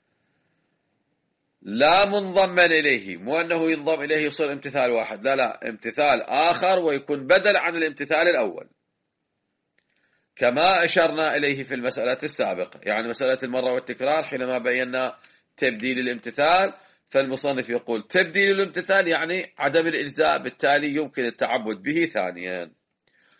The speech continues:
وذلك فيما إذا علم أن مجرد امتثاله، امتثال الأمر، لا يكون علة تامة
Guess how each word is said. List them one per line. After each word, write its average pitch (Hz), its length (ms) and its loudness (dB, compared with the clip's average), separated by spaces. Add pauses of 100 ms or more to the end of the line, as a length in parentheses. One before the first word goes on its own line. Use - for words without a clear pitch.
(320)
وذلك 165 840 4
فيما 156 460 0
إذا 147 640 0 (1080)
علم 139 640 2 (540)
أن 131 460 -2
مجرد 131 720 -2
امتثاله، 131 920 0 (640)
امتثال 131 460 -2
الأمر، 170 640 -2 (520)
لا 107 340 0
يكون 139 600 -2
علة 131 920 -2
تامة 123 960 -2